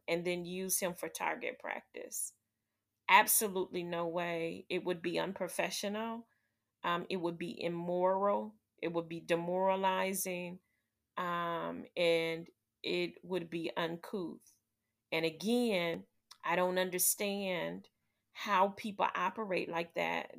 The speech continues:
but this is something that has been going on for years in every sector, um, whether it's the church, whether it's entertainment, whether it's corporate America, whether it's, um, it,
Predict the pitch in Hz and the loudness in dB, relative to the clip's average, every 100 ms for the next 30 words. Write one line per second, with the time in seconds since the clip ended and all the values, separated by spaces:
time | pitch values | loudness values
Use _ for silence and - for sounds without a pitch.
0 | 180 180 214 208 190 - 185 196 170 170 | -6 -2 0 0 4 4 4 -2 -4 -4
1 | 180 170 170 185 170 170 175 175 175 175 | -2 -2 -2 -4 -4 -4 -4 -2 -4 -4
2 | - 170 170 180 175 170 165 165 - - | -6 -8 -6 -2 0 0 0 -2 -4 -16
3 | - _ _ - 175 170 165 170 - 175 | -20 _ _ -2 0 0 -2 -4 0 6
4 | 196 202 190 196 196 185 180 190 _ - | 6 4 -2 -4 -2 -4 -6 -10 _ -20
5 | - - - 208 185 190 _ 165 113 120 | -4 2 4 8 8 6 _ -2 -2 -6
6 | 208 _ _ _ 185 170 170 170 180 175 | -10 _ _ _ -4 -2 -2 -2 0 2
7 | 175 175 - 165 - - 165 - 196 190 | 2 -2 -2 0 0 0 -4 0 4 4
8 | 190 185 165 165 165 170 165 165 - 220 | 4 0 0 2 0 0 -2 -2 -2 0
9 | 185 185 180 - 170 165 165 165 - 170 | 0 0 -2 0 -2 0 -2 -2 0 -2
10 | 170 165 170 180 180 175 175 175 - - | -2 -6 -2 2 2 2 -2 -4 -12 -20
11 | - _ 180 175 165 170 - 165 156 151 | -20 _ 2 6 4 4 0 -2 -2 -4
12 | 156 - 123 127 | -6 -4 -2 -2